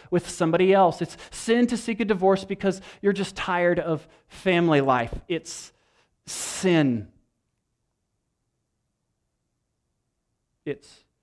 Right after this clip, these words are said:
treacherous. The Israelites are divorcing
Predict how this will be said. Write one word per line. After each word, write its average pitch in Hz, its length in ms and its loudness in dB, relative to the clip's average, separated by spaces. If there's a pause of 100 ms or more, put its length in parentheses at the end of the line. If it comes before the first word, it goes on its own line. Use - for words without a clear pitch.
(920)
treacherous. - 520 -12 (3000)
The 131 300 -8
Israelites 127 760 -8
are 117 320 -12 (640)
divorcing 135 880 -6